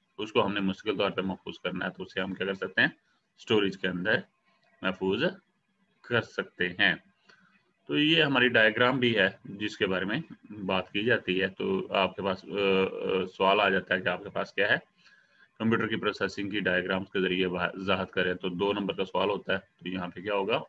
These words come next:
वो आपने इस तरीके से इसकी बात कर सकते हैं। तो अब फिर हमने आगे बात की,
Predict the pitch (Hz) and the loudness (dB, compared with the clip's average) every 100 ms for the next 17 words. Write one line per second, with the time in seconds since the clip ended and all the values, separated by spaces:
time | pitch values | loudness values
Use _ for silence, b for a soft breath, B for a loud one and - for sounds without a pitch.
0 | - 82 90 95 151 - b b b - | -10 -6 -6 -4 -6 -6 b b b -12
1 | 117 - 90 92 90 87 90 90 85 - | -6 -4 -2 -2 -4 -8 -6 -6 -6 -10
2 | - - 104 - - 113 123 131 127 123 | -12 -6 -4 -4 -2 0 0 0 0 0
3 | 113 98 104 104 98 95 110 | 2 2 0 2 0 0 -4